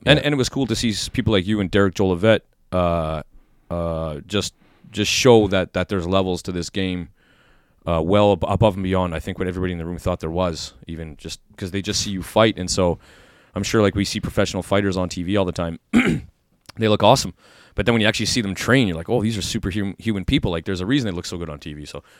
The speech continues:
Speaker 1: for me, from my point of view as a coach, I thought it was cool that you displayed that, man. Congrats. That was
Speaker 2: Sweet.
Speaker 1: great.
Speaker 2: Thank you.
Speaker 1: Well done. Well, just a good, good, uh, uh,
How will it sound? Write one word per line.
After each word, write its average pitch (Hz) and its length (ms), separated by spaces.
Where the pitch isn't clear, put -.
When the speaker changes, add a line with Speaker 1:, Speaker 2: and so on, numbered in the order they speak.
Speaker 1:
for 196 100
me, 220 160
from 135 160
my 151 100
point 143 200
of - 20
view 131 100
as 107 60
a 98 60
coach, 104 200
I 92 60
thought 98 80
it 92 40
was 82 100
cool 98 160
that 85 100
you 87 220
displayed 104 380
that, 71 120
man. 98 140
Congrats. 120 400
That - 60
was - 80
Speaker 2:
Sweet. - 40
Speaker 1:
great. - 160
Speaker 2:
Thank 107 260
you. 131 100
Speaker 1:
Well 90 120
done. 123 220
Well, 101 120
just 120 260
a 127 80
good, 160 320
good, 156 180
uh, 123 280
uh, 90 360